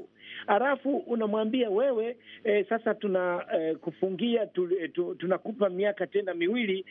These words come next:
eh, uweze kuimprove. Hujafungiwa, wame-, wamepewa warning kwamba waweze kuimprove standard. Kasi mwanafunzi unamjaribiaje? By the time ana graduate hana kitu chochote.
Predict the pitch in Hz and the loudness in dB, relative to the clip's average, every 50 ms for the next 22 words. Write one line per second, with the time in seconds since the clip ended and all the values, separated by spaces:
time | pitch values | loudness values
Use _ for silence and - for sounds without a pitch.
0 | - - - - 170 180 170 185 202 214 202 202 185 185 - 175 165 143 _ - | -16 -6 0 2 2 2 4 4 2 2 2 0 -4 -2 -2 -4 -4 -4 _ -2
1 | 214 185 - 208 208 180 196 220 208 - 254 247 208 330 330 247 214 262 - _ | -2 -2 -2 -2 -4 0 0 0 -2 0 -4 -2 0 0 0 0 -2 -4 -6 _
2 | _ - - - 180 185 202 208 214 220 233 226 - - 190 190 190 196 185 - | _ -14 -2 2 2 2 2 0 0 0 0 -2 0 0 0 0 0 -2 -4 0
3 | 247 262 190 170 175 190 208 220 214 202 175 135 117 - - - - 196 202 180 | 0 0 0 0 0 0 0 0 0 0 -2 -2 -4 -8 -8 0 0 0 2 2
4 | 185 196 208 220 233 214 185 202 - - 175 180 180 175 - - 208 240 208 147 | 0 2 2 2 2 2 0 -2 -4 -2 -2 -2 -2 -2 -8 -6 -4 -4 -2 -2
5 | 160 151 - - 165 143 120 113 107 92 - - - - - - - - 349 - | -4 -10 -6 -2 -2 0 2 2 0 -2 -2 -6 -20 -20 -20 -12 0 0 0 2
6 | 403 415 392 330 302 277 277 339 349 311 262 254 220 196 175 151 143 135 131 127 | 2 0 0 0 -2 -2 -2 -2 -4 -2 0 0 0 0 2 0 0 0 0 0
7 | 143 135 117 98 98 117 131 220 240 262 254 240 - 330 349 330 320 294 254 226 | 0 0 0 0 -2 -2 0 0 0 0 -2 -2 0 0 0 2 0 0 0 -2
8 | 196 160 185 320 339 330 311 277 214 - 262 311 330 294 254 - 359 - 277 - | -4 -2 0 0 0 2 0 -2 0 0 -2 0 0 -2 -2 -2 -4 -4 -4 -8
9 | 277 226 - 403 359 - - - - | -6 -2 -2 -2 -4 -4 -8 -10 -18